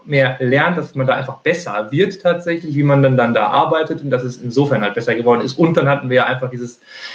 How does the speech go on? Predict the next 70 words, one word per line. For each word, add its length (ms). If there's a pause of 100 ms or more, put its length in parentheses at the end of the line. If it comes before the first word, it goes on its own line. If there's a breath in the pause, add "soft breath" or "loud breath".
(140 loud breath)
Hamilton 340
hat 100
da 40
ja 140
auch 120
viel 100
drüber 220
gesprochen, 340
dass 120
der 80
Verstappen 400
ja 80
auf 100
den 140
Geraden 360
so 100
schnell 460
gewesen 400
sei, 200
was 160
ja 80
auch 120
so 140
war. 340 (300 loud breath)
Aber 500
Red 220
Bull 220
hat 120
ja 140
auch 140
einfach, 500
äh, 60
ein 220
anderes 340
Konzept 420
verfolgt 480
in 80
Frankreich. 380
Die 100
haben 80
halt 100
einfach 220
flachere 300
Eckflügel 420
gefahren. 420 (280 loud breath)
Also 160
das 240
kam 200
halt 160
eben 160
auch 100
noch 120
dazu. 220
Da 100
hat 100
man 120
halt 120
über 120
die 160
Aero-Seite 500
erklärt, 300
da 80
halt 160
auch 260
noch, 260
äh, 80
dann 120
noch 180
einen 200
Teil. 340